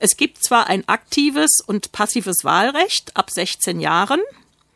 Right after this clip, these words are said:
und es gibt sogar einen Frauenanteil im kubanischen Parlament von fünfundfünfzig Komma sieben Prozent.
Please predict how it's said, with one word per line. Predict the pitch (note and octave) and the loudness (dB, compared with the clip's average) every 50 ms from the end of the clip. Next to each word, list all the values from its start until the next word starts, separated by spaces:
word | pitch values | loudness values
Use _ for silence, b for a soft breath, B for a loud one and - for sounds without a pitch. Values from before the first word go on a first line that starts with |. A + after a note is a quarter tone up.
| b b b b b b b b | b b b b b b b b
und | b G#3+ A#3 G#3+ | b 2 2 4
es | G3+ G3 - - - - | 4 4 4 4 2 0
gibt | - C#4 - - | -2 -6 -4 -2
sogar | - A3+ A3+ A3 - | -2 2 2 2 2
einen | - F3 F#3 F#3 F3+ - | 2 0 0 0 -4 -6
Frauenanteil | - - - D#3+ A3 D4+ F#4+ D#4+ A#3+ - D#3+ E3+ G#3 G3+ - G#3+ A3 | -6 -2 2 4 6 6 6 4 2 2 0 0 0 0 0 0 0
im | - - G#3 G3 | 0 0 -4 -6
kubanischen | - - F#3+ F#3 F3 F3+ G3 A#3 - - A3 | -6 -4 -2 0 2 2 2 0 0 0 -2
Parlament | - - G#3 F#3+ F#3 E3+ F3+ F3 E3+ A3+ D#4 F4 - | -2 0 0 2 2 2 0 0 0 0 -2 -2 -4
von | - - F#3 F#3 | -4 -4 -2 -2
fünfundfünfzig | - - A3 A3+ A#3+ A#3+ A3 - - A#3+ C4 - - - A#3 - - | 0 0 2 4 4 4 2 2 2 0 0 0 -2 -4 -4 -4 -2
Komma | - G#3+ G#3+ G3 F#3 | -2 0 2 0 0
sieben | F3 G#3+ B3 C4 B3 | 0 -2 -2 -2 -2
Prozent. | - - F3+ E3+ - - - E3 E3+ A3+ D#4+ G4 - - - | -2 -2 -4 -4 -2 -2 0 0 2 0 0 -2 -4 -8 -12